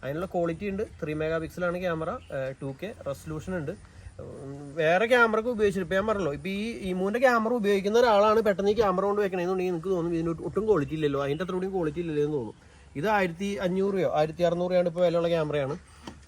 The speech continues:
ഇത്, ആ, ഈ പറഞ്ഞ പോലെ രണ്ടായിരത്തി എഴുന്നൂറ് രൂപ വിലയുള്ള, മൂവായിരത്തി എഴുന്നൂറ് രൂപ വിലയുള്ള ക്യാമറ. അപ്പോൾ നിങ്ങൾക്ക് പെട്ടെന്ന് കാണുമ്പോൾ ഒരു ക്വാളിറ്റി കുറവ് ചിലപ്പോൾ ഫീൽ ചെയ്തേക്കാം. ക്വാളിറ്റി അല്ല അതിൻ്റെ കുറവാണ്. അതിൻ്റെ ഒരു, ഇവരുടെ ഒരു ലൈറ്റിംഗ് ഒക്കെ ഇത്തിരി കൂടുതലാണ്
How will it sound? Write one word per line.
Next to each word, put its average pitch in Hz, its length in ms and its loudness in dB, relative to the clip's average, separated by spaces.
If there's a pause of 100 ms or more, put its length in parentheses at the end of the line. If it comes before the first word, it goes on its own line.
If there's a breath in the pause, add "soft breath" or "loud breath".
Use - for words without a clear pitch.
(160)
ഇത്, 143 120 0 (580 loud breath)
ആ, 143 40 0 (340)
ഈ 156 100 -4
പറഞ്ഞ 151 200 -2
പോലെ 156 200 -2
രണ്ടായിരത്തി 156 340 0
എഴുന്നൂറ് 143 260 0
രൂപ 156 140 0
വിലയുള്ള, 139 240 -4 (180)
മൂവായിരത്തി 151 360 -2
എഴുന്നൂറ് 147 240 0
രൂപ 156 120 2
വിലയുള്ള 131 280 -2
ക്യാമറ. 107 220 -6 (560 soft breath)
അപ്പോൾ 135 180 -6 (100)
നിങ്ങൾക്ക് 143 260 -6
പെട്ടെന്ന് 151 340 -2
കാണുമ്പോൾ 185 260 0
ഒരു 190 100 -6
ക്വാളിറ്റി 180 300 -2
കുറവ് 175 160 0
ചിലപ്പോൾ 180 240 -6
ഫീൽ 170 200 -6
ചെയ്തേക്കാം. 160 360 -2
ക്വാളിറ്റി 143 340 -6
അല്ല 170 140 -2
അതിൻ്റെ 185 180 -4
കുറവാണ്. 160 220 -4
അതിൻ്റെ 156 220 -6
ഒരു, 165 100 -6 (200)
ഇവരുടെ 147 300 -4 (120)
ഒരു 180 100 -6 (120)
ലൈറ്റിംഗ് 170 420 -4
ഒക്കെ 196 140 -6
ഇത്തിരി 180 200 -8
കൂടുതലാണ് 147 480 -4